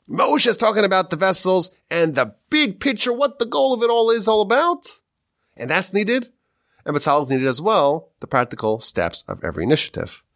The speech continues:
That is the first framework. The second framework is you have to have some chutzpah. You have to have some gumption. You have to have some temerity.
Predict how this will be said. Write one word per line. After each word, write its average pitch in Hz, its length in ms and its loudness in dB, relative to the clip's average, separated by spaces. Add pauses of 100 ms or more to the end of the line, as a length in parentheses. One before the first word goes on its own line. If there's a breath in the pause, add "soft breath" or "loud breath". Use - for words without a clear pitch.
(380 loud breath)
That 107 140 4
is 104 220 2
the 117 260 -2
first - 500 0
framework. - 680 0 (1600 loud breath)
The - 80 0
second 196 260 2
framework 127 360 2
is 120 160 -2
you 120 100 0
have 123 200 -2
to 120 80 -4
have 110 380 -2
some 113 380 -2
chutzpah. 254 840 0 (300 loud breath)
You 135 100 2
have 170 300 2
to 170 80 0
have 165 200 2
some 180 280 2 (220 loud breath)
gumption. 196 840 0 (160 loud breath)
You 156 100 2
have 190 240 2
to 190 60 -2
have 202 160 0
some 214 260 0
temerity. 240 880 0